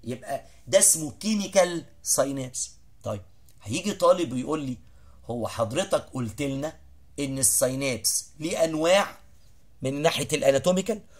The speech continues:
وليه انواع وظيفية، اول نوع كيميكال،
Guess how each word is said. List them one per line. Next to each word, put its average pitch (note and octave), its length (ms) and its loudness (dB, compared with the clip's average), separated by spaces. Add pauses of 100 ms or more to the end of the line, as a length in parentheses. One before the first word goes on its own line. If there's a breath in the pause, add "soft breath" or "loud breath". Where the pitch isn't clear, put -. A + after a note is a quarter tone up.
(180 soft breath)
وليه D#3 340 0
انواع F#3 540 6 (400)
وظيفية، F3 840 2 (160)
اول F#3+ 340 4
نوع F3+ 180 -4
كيميكال، D#3 420 -4